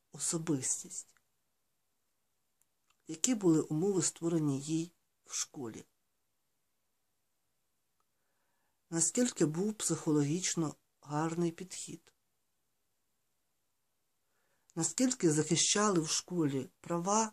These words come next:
Л Г Б Т. Ми знаємо, що там, де права геїв у школах не захищають, там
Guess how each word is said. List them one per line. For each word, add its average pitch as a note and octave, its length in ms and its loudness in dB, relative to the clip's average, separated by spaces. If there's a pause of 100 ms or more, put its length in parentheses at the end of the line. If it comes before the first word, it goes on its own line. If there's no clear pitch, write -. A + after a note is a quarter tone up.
(140)
Л D3+ 100 -8
Г D#3+ 140 -8
Б D3+ 140 -8
Т. - 280 -16 (2500)
Ми E3 120 2
знаємо, D3+ 500 0
що D3+ 200 -4
там, C#3 360 2
де C3+ 220 -2 (420)
права D#3 240 -2
геїв D3+ 520 0
у E3 60 -10
школах C3 600 -8 (380)
не D3 360 2 (180)
захищають, D3 880 0 (560)
там C#3+ 360 2